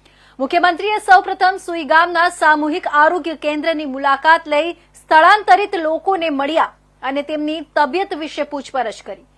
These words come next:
તેમણે લોકોને આશ્વાસન આપ્યું કે રાજ્ય સરકાર આ આપત્તિના સમયમાં નાગરિકોની સાથે મજબૂતીથી ઊભી છે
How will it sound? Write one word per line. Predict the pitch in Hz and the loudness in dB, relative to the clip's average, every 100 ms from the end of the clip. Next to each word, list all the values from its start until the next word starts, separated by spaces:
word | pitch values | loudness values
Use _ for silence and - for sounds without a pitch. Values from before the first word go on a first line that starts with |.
| _ _ _ _ | _ _ _ _
તેમણે | 320 359 392 392 | 0 6 6 6
લોકોને | 294 330 339 415 403 | 0 -2 0 0 2
આશ્વાસન | 349 311 - 330 320 415 370 | 4 2 2 0 0 0 2
આપ્યું | 330 311 330 381 - | 2 -2 -6 -6 0
કે | 320 | 0
રાજ્ય | 269 285 277 - 381 381 | 2 0 0 -4 -4 -2
સરકાર | 330 302 302 311 349 | -2 0 2 2 0
આ | 349 277 | -2 2
આપત્તિના | 277 285 294 - 349 330 311 330 - | 2 0 -6 -6 -6 0 2 2 -2
સમયમાં | 302 269 302 294 294 302 | -6 -4 -4 0 0 0
નાગરિકોની | 262 262 269 302 302 294 | -2 -2 -6 -10 -10 -10
સાથે | 285 302 269 269 294 311 _ _ | -8 -2 -2 -2 -4 -4 _ _
મજબૂતીથી | 240 285 233 233 381 381 359 339 | -6 -4 -4 -4 -4 -4 -8 -8
ઊભી | 285 254 | -8 -10
છે | 220 208 | -14 -18